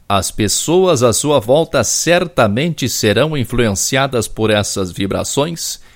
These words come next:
e irão sorrir, talvez tentar se aproximar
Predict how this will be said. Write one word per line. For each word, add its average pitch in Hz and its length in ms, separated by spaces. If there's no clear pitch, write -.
e 113 120
irão 113 300
sorrir, 127 800
talvez 98 340
tentar 131 460
se - 160
aproximar 131 720